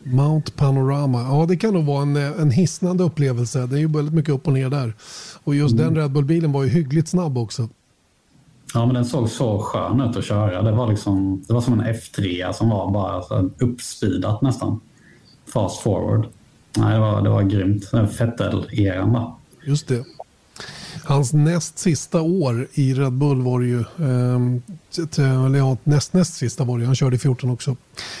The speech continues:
Speaker 1: Eh, du,
Speaker 2: Mm.
Speaker 1: hur ser din pre-race-ritual ut? Är du, gör du, gör du någonting på ett speciellt sätt inför varje race?
Speaker 2: Väldigt lite, men det är espresso och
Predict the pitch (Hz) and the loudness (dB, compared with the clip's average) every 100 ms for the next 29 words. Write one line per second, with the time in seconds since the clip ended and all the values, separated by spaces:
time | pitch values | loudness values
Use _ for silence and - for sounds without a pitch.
0 | - 156 175 196 214 196 185 214 185 190 | -2 0 2 2 2 2 2 0 2 2
1 | 190 - 214 208 165 175 165 - - 151 | 0 0 0 2 2 2 0 -2 0 2
2 | 185 - 208 208 127 113 - - 190 185 | 2 2 0 0 -2 -4 -8 -12 -2 0
3 | 220 196 170 165 190 214 196 160 - 220 | 2 0 -2 -2 -2 0 -2 -2 -6 -14
4 | 185 170 185 196 185 156 - 147 143 147 | -6 0 0 2 0 0 2 2 2 -2
5 | - 151 156 139 - 151 - 160 131 147 | -2 -2 -2 -4 -2 -4 0 0 0 0
6 | 139 135 131 117 - _ _ _ _ _ | -2 -4 -4 -8 -12 _ _ _ _ _
7 | _ _ _ _ - - - _ _ _ | _ _ _ _ -18 -16 -18 _ _ _
8 | 110 110 110 104 120 120 123 - 104 120 | 2 4 4 2 2 2 0 0 2 2
9 | 120 120 113 110 107 104 104 104 101 - | 2 0 -2 0 0 2 2 2 0 -6
10 | - - - - - _ - 123 - 131 | -10 -8 -8 -12 -20 _ -4 -4 -2 -2
11 | 107 - - 107 117 113 - - | -2 -4 -4 0 0 0 -4 -8